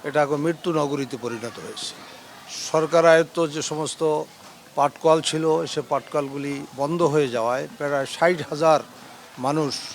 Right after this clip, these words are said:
তারা বেকার হয়েছে। আর বেকারত্বের কারণে তারা মানবেতর জীবনযাপন করছে এবং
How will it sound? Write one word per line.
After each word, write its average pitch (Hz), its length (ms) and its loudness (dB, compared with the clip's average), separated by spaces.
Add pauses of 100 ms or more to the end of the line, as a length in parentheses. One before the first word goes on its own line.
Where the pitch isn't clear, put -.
(180)
তারা 139 380 0 (180)
বেকার 143 340 6
হয়েছে। - 360 -8 (560)
আর - 120 -6
বেকারত্বের 170 580 4
কারণে 151 560 0
তারা 135 160 -2
মানবেতর 151 640 0
জীবনযাপন 123 540 -8
করছে 147 360 -10 (800)
এবং 147 500 4